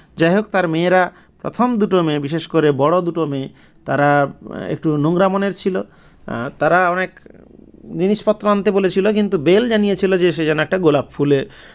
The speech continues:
আহ, তার বাবা যেন এই প্রদেশে যে গোলাপ ফুল ফোটে না, সেটা যেন আনে। Ultimately ওই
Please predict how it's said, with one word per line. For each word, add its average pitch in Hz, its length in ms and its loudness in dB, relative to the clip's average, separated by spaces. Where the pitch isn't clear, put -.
আহ, 156 240 2
তার 156 180 0
বাবা 151 260 2
যেন 160 140 -2
এই 170 220 -2
প্রদেশে 185 400 0
যে 170 120 0
গোলাপ 151 280 2
ফুল 190 120 -2
ফোটে 185 200 -8
না, 247 120 -4
সেটা 165 200 0
যেন 135 140 -2
আনে। 113 280 -6
Ultimately 208 600 -2
ওই 190 320 -2